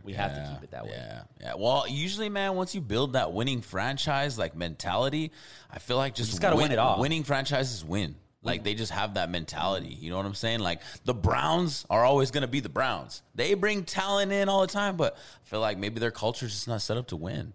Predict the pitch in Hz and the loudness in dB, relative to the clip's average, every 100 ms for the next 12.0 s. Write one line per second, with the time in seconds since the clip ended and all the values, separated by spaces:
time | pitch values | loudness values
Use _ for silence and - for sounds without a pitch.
0 | - 90 - 98 92 87 95 98 101 104 | -14 -12 -8 -6 -4 -2 0 2 4 4
1 | 113 90 - 87 92 98 101 110 - 87 | 2 -2 -6 -2 0 0 0 -2 -2 -2
2 | 85 78 117 113 113 113 110 107 107 135 | 0 0 0 0 0 -2 -2 -4 -2 -4
3 | 143 104 113 139 131 110 - 87 101 135 | -4 0 0 0 -4 -6 -4 -2 -2 -2
4 | 156 98 120 131 - - - 101 143 190 | -4 -2 -2 -2 -6 -8 -4 -2 0 -2
5 | - 147 196 95 123 117 175 135 147 156 | -4 -6 -2 -2 0 2 2 4 4 4
6 | 156 143 110 143 160 139 151 143 131 135 | 6 6 6 4 2 4 6 8 8 8
7 | 139 - 131 127 131 135 147 247 285 131 | 6 4 2 2 0 0 2 6 6 6
8 | 110 117 127 131 156 175 415 587 339 160 | 6 4 6 6 6 4 0 0 0 -4
9 | - 87 110 127 139 165 117 104 101 101 | -4 0 4 4 4 4 2 0 0 0
10 | 123 139 175 175 165 220 233 147 175 - | 0 2 0 0 0 2 2 2 4 4
11 | 165 - 175 180 185 156 117 226 208 143 | 2 2 2 2 0 -2 -2 -2 -4 -6